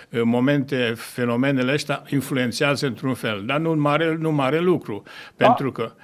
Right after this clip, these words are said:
Speaker 2: o,
Speaker 1: nu
Speaker 2: scuze, o,
Speaker 1: Da.
Speaker 2: bă, aș vrea să discutăm un pic mai
Speaker 1: Da.
Speaker 2: târziu subiectul. Acum, hai,
Speaker 1: Da.
Speaker 2: haideți să încheiem cu, uh, mintia. Am mai, uh, uh, în ce am documentat, am mai găsit că nu se va mai arde cărbune, da, cum știm toți, ci gaz metan, iar impactul asupra schimbărilor climatice va exista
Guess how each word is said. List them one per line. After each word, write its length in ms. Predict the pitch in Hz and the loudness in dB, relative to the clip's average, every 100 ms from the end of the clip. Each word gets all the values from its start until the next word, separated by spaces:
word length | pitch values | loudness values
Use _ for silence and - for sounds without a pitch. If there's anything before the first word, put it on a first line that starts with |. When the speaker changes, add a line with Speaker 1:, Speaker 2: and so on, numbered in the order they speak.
| - | 2
Speaker 2:
o, 100 | 180 | 2
Speaker 1:
nu 140 | 175 | 2
Speaker 2:
scuze, 340 | - - 160 110 | -2 2 4 6
o, 240 | 113 170 | 4 2
Speaker 1:
Da. 100 | 165 | 2
Speaker 2:
bă, 180 | 139 196 - | 2 2 0
aș 180 | - 147 | 2 2
vrea 120 | 160 | 4
să 140 | 160 151 | 2 2
discutăm 400 | 147 135 160 156 | -2 0 2 2
un 60 | |
pic 120 | 135 143 | 0 2
mai 140 | 131 | 2
Speaker 1:
Da. 60 | - | 2
Speaker 2:
târziu 260 | 113 135 | 2 2
subiectul. 480 | 113 107 107 107 147 | 2 2 2 4 2
Acum, 180 | 156 160 | 2 4
hai, 280 | 151 160 175 | 4 4 2
Speaker 1:
Da. 180 | 143 117 - - - | -2 -2 -8 -20 0
Speaker 2:
haideți 300 | 165 165 - | 2 2 0
să 80 | |
încheiem 520 | 160 143 156 147 143 131 | 0 0 2 4 4 2
cu, 440 | 127 123 120 147 | 2 4 2 0
uh, 80 | 123 | 0
mintia. 580 | 117 117 113 135 117 104 - - - - - | 0 0 2 4 6 4 0 -12 -20 -20 -6
Am 200 | 151 131 | 0 2
mai, 220 | 127 131 | 4 4
uh, 360 | 127 123 120 127 - | 4 4 2 0 -2
uh, 480 | 135 127 123 120 123 143 | 0 0 2 0 -2 -2
în 120 | 135 | -2
ce 120 | 120 | 2
am 100 | 135 | 4
documentat, 600 | 131 113 120 117 127 156 | 4 2 0 0 2 0
am 80 | 143 | 0
mai 140 | 139 127 | 0 0
găsit 360 | 120 - 147 | 0 0 -2
că 100 | - | 0
nu 140 | 143 156 | 0 0
se 160 | 151 | 0
va 160 | 151 135 | 2 4
mai 160 | 131 - | 2 2
arde 340 | 123 113 107 | 2 4 2
cărbune, 500 | 101 101 98 120 139 | 0 0 0 0 2
da, 180 | 104 107 | 2 0
cum 180 | 110 101 | 0 -6
știm 300 | - 117 95 | -4 -4 0
toți, 280 | 139 143 - | 0 -2 -2
ci 120 | 120 | -2
gaz 280 | 110 117 - | 2 2 2
metan, 380 | 107 98 143 | -4 2 2
iar 200 | 160 131 | 2 2
impactul 420 | 120 110 160 143 131 | 2 4 2 4 0
asupra 340 | - 135 131 | 0 0 0
schimbărilor 600 | - 131 123 135 131 113 | 0 -2 0 2 2 0
climatice 580 | - 110 131 143 139 135 | 0 0 2 0 -2 0
va 160 | 120 | 2
exista 600 | 117 104 107 98 151 170 | 2 0 -6 2 4 4